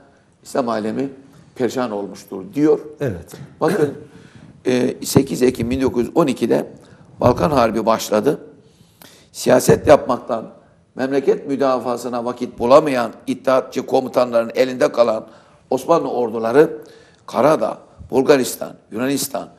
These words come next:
Speaker 1: ve Sırbistan karşısında bozguna uğradılar. Otuz Mayıs bin dokuz yüz on üçe kadar devam eden savaş sonunda Osmanlı Devleti Yeni Pazar,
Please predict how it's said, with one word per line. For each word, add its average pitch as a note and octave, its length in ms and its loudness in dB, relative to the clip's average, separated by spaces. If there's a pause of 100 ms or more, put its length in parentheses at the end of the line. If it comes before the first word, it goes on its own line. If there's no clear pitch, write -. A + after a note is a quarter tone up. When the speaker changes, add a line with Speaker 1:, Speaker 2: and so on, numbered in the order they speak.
(260)
Speaker 1:
ve - 80 -6
Sırbistan D3 540 2
karşısında A2+ 720 0 (580)
bozguna B2 420 2
uğradılar. G2+ 580 -4 (560)
Otuz E3 320 4
Mayıs D#3+ 320 0
bin D3+ 120 -6
dokuz C#3+ 240 -2
yüz - 100 -6
on G#3 100 2
üçe F#3+ 180 0
kadar C#3+ 340 -2
devam C3+ 320 0
eden A#2+ 240 -8 (360)
savaş F3 360 2
sonunda B2 680 2 (420)
Osmanlı D#3+ 400 4
Devleti A#2+ 580 2 (380)
Yeni D#3 260 2
Pazar, - 320 -8